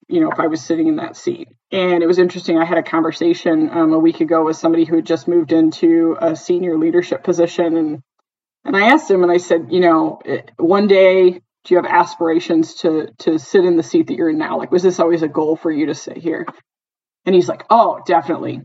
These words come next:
Like, you know, always wanted to do it, was always a leader, always stepped up in things, um, always wanted to lead teams. And I've got a passion for seeing people be successful and helping them develop."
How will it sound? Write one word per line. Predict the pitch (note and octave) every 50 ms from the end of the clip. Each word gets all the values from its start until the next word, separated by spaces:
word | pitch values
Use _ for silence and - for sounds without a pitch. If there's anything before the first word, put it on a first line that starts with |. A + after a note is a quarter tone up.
| _
Like, | - F3+ F#3 F3 - - - - _ _
you | - F3 F#3
know, | E3 E3 D3+ C#3+ - - - _ _ _ _ _
always | - E3+ F3+ G3 F#3 F3+
wanted | F#3 F3+ E3+ D#3+ D#3 D#3
to | A3
do | B3 B3 A#3+
it, | A3+ G#3+ G#3 G#3 -
was | D#3+ D#3+ E3
always | D#3+ D3+ D#3 C#3+
a | D3+ D3+
leader, | D#3+ F3+ A3+ A#3 A3+ G#3+ G#3 G#3 G3+ G3 G3 F#3+ F#3+ F3+ - -
always | - E3 E3+ E3 D#3
stepped | - - E3+ - - -
up | G3 D#3+ - -
in | G3+ G3 G#3
things, | - G#3 G3+ G3+ G3+ G3 G3 F#3+ F3+ F#3+ F#3 - _ - - _ _ _ _ _
um, | - D3 E3 E3 E3 D#3+ - -
always | - G3 G3 G3 F#3+
wanted | F#3 F#3
to | F3+ F3
lead | F3+ F3+ F3 -
teams. | - - F3 E3+ D#3+
And | - - F3
I've | E3 F3 F#3 F3+
got | G3 F#3 F3
a | E3+
passion | - - - E3+ E3 E3+ - - - F3 F3 F3 _
for | - E3 E3 D#3+ D#3+
seeing | - - F3+ F3 F3 E3+ E3 D#3+ D#3+ C#3+ _ _ _ _
people | - - G3+ - F#3 E3+
be | D#3+ E3 D#3+
successful | D#3 - - - - - E3 D#3 - - E3 D#3+ D#3+
and | D#3
helping | - C3 A#2+ - D3 D3+
them | D3 D3 D3+
develop." | - D3+ C#3 C3+ C3+ - -